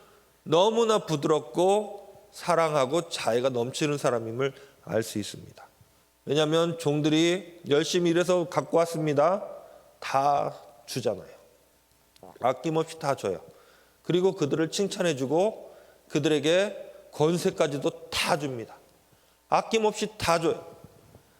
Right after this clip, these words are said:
사랑하는 사람에게는 한량없이 다 베푸는 사람이 바로 이 주인이에요. 근데 이 주인을 몰라보는 거예요. 이 주인의 진심을 몰라보고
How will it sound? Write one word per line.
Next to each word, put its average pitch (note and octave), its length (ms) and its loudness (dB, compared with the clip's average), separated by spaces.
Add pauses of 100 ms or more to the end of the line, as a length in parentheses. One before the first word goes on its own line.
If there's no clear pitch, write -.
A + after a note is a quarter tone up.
사랑하는 A#3 540 4
사람에게는 G#3 720 2 (880)
한량없이 B3 960 2
다 F#3 220 0
베푸는 G#3 380 2
사람이 F#3 300 2
바로 D3 220 2
이 C3+ 120 -2
주인이에요. A2+ 460 -8 (720)
근데 F3+ 220 2
이 E3+ 300 0
주인을 D3+ 400 0
몰라보는 B2+ 640 0
거예요. G2+ 140 -18 (640)
이 G3 200 2
주인의 F#3+ 720 0 (320)
진심을 G#3 640 2
몰라보고 A#2 680 0